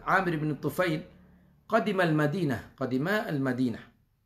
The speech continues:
Bahwasanya Arbad ibnu Qais dan Amir ibnu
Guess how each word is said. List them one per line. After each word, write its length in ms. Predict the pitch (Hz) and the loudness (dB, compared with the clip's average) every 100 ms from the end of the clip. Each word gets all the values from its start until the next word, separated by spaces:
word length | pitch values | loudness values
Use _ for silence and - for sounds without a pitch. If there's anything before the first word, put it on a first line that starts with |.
| _ _ _ _ _ _ _ _ - | _ _ _ _ _ _ _ _ -4
Bahwasanya 580 | 139 175 220 202 208 247 - _ | 0 2 2 2 2 -2 -6 _
Arbad 560 | - 202 160 180 - - | 0 2 4 2 0 -4
ibnu 400 | 165 147 185 - - _ _ | -2 -2 -2 -6 -12 _ _
Qais 320 | 170 196 208 | 2 2 2
dan 180 | 147 135 | 2 2
Amir 380 | 135 196 190 170 | 4 2 2 -2
ibnu 400 | 160 156 151 | -2 -2 -2